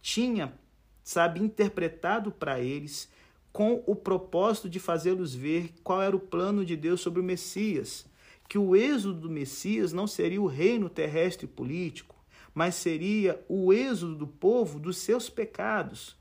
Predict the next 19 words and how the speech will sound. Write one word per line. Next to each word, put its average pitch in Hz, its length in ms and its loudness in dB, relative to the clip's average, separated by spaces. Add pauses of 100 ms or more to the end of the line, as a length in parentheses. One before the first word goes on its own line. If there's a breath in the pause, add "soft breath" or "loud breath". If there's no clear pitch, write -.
(480 loud breath)
O 196 100 2
Messias 208 540 4
seria 202 340 4
o 202 60 2
líder 185 400 0
do 160 140 -2
novo 170 340 2
Israel, 147 460 2
mas 170 260 0
não 202 200 0
da 208 140 4
forma 196 320 -2
como 202 220 0
eles 214 160 -2
estavam 208 320 -4
colocando 190 420 -2
a 185 40 2
sua 180 140 -8
esperança. 190 720 -4